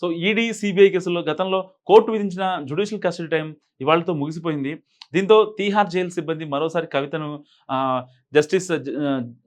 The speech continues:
ఆ, కావేరి జడేజా ముందు ఆవిడని హాజరుపరిచారు. అయితే మార్చి పదిహేనున హైదరాబాద్లోని కవిత నివాసంలో సరిగ్గా సోదాల కోసం వచ్చిందని చెప్పి ఈడీ అధికారులు ఆవిడని అరెస్ట్ చేసి అదే రోజు ఢిల్లీకి తరలించారు. మార్చి పదహారున కవితను ట్రయల్ కోర్టులో ప్రొడ్యూస్ చేశారు.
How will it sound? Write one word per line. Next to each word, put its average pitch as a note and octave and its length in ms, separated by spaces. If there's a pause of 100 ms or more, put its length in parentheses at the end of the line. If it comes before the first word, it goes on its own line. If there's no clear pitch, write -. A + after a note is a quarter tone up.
(100)
ఆ, B2 280 (100)
కావేరి G#3+ 420
జడేజా F3 440
ముందు D3+ 460 (240)
ఆవిడని C#3+ 180
హాజరుపరిచారు. C3+ 760 (120)
అయితే G#3 160
మార్చి G#3+ 400
పదిహేనున G#3 380
హైదరాబాద్లోని G3+ 760
కవిత F#3+ 260
నివాసంలో F3 640
సరిగ్గా E3 480 (280)
సోదాల A3+ 380
కోసం G#3 240
వచ్చిందని F3+ 300
చెప్పి E3 400 (100)
ఈడీ F3+ 140
అధికారులు D3 420
ఆవిడని C#3+ 320
అరెస్ట్ F3 260
చేసి D3 300 (200)
అదే D3+ 220
రోజు F3 380
ఢిల్లీకి D3+ 260
తరలించారు. A2 460 (100)
మార్చి E3 360
పదహారున F3 520 (260)
కవితను F#3+ 280
ట్రయల్ G3+ 260
కోర్టులో G#3 240
ప్రొడ్యూస్ C#3 360
చేశారు. G2+ 240